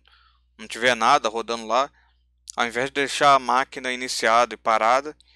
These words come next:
é importante que você finalize, pra não contar esse tempo. Então temos aqui, é, botão direito, instância state, temos aqui stop, que para,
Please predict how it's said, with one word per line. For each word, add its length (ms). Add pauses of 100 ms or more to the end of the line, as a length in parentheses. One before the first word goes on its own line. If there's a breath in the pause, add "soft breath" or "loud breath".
(180 soft breath)
é 80
importante 460
que 80
você 220
finalize, 580 (320)
pra 100
não 120
contar 320
esse 180
tempo. 340 (680)
Então 320
temos 260
aqui, 320 (800)
é, 180
botão 360
direito, 500 (880)
instância 520
state, 500
temos 320
aqui 320 (280)
stop, 420 (340)
que 100
para, 380